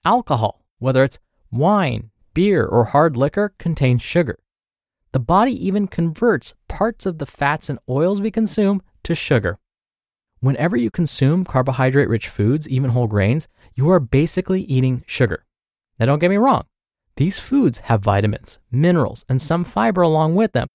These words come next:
so they are perfectly fine to eat. I'm just making the point that it would be impossible to avoid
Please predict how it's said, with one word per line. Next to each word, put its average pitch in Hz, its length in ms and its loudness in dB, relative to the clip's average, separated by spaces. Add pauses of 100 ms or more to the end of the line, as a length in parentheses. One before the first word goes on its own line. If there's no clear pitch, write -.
(140)
so 165 200 0
they 156 160 2
are 156 160 0
perfectly 139 520 -2
fine 160 360 0
to 120 100 -4
eat. - 240 -8 (380)
I'm 139 160 2
just 214 180 -2
making 190 320 2
the 175 100 2
point 190 440 0 (240)
that 139 100 2
it 147 40 2
would 139 120 0
be 139 100 -2
impossible 147 640 -2
to 151 160 2
avoid 139 380 2